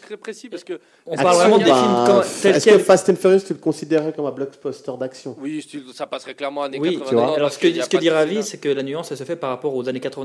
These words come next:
Speaker 2: quatre-vingt-dix. Il
Speaker 3: Bien
Speaker 2: demande,
Speaker 3: sûr.
Speaker 2: est-ce que les films comme à l'époque, toi, t'as,
Speaker 3: Oui,
Speaker 2: t'as
Speaker 3: alors,
Speaker 2: Stallone
Speaker 3: je
Speaker 2: qui
Speaker 3: pense
Speaker 2: vient
Speaker 3: que
Speaker 2: en
Speaker 3: c'était un
Speaker 2: affiche,
Speaker 3: peu la fin,
Speaker 2: l'affiche
Speaker 3: c'est
Speaker 2: de, du film, tu vois.
Speaker 1: Bah,
Speaker 3: quelque part,
Speaker 1: c'est la fin, oui et non, parce que tu prends,
Speaker 3: Voilà,
Speaker 1: tu
Speaker 3: c'est
Speaker 1: prends
Speaker 3: ça.
Speaker 1: Dwayne Johnson,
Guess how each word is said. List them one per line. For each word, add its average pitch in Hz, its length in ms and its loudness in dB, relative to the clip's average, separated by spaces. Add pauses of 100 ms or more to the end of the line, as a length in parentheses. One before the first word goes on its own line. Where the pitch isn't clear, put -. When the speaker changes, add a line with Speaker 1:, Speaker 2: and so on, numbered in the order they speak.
Speaker 2:
quatre-vingt-dix. 156 220 -12 (280)
Il 113 60 -20
Speaker 3:
Bien 131 100 -8
Speaker 2:
demande, 165 180 2
Speaker 3:
sûr. 151 60 4
Speaker 2:
est-ce 123 100 0
que 196 60 6
les 160 120 2
films 170 180 -6 (200)
comme 165 180 2
à 156 60 0
l'époque, 165 300 -2
toi, 151 120 0
t'as, 131 260 -2 (160)
Speaker 3:
Oui, 123 140 0
Speaker 2:
t'as 135 80 4
Speaker 3:
alors, 117 100 4
Speaker 2:
Stallone 175 160 6
Speaker 3:
je 190 60 0
Speaker 2:
qui 180 100 -8
Speaker 3:
pense 151 80 0
Speaker 2:
vient 175 100 4
Speaker 3:
que 175 40 2
Speaker 2:
en - 20 2
Speaker 3:
c'était 156 100 2
un 151 60 4
Speaker 2:
affiche, 170 180 -4
Speaker 3:
peu - 60 0
la 117 80 -2
fin, 127 60 -2
Speaker 2:
l'affiche 135 340 2
Speaker 3:
c'est 120 60 -2
Speaker 2:
de, 151 300 4
du 147 140 -10
film, 175 200 -6
tu - 100 -14
vois. 156 100 -6
Speaker 1:
Bah, 180 60 -4
Speaker 3:
quelque 139 320 -4
part, 147 260 0
Speaker 1:
c'est - 380 -8
la 240 140 -6
fin, 285 240 -6
oui 254 120 -12
et 277 40 -14
non, 330 160 -10
parce 185 160 -14
que 214 100 -20
tu - 140 -20
prends, 170 220 -12
Speaker 3:
Voilà, 123 300 -2
Speaker 1:
tu - 60 -20
Speaker 3:
c'est - 80 -20
Speaker 1:
prends 160 100 -12
Speaker 3:
ça. - 100 -6
Speaker 1:
Dwayne 208 160 -6
Johnson, 202 520 -6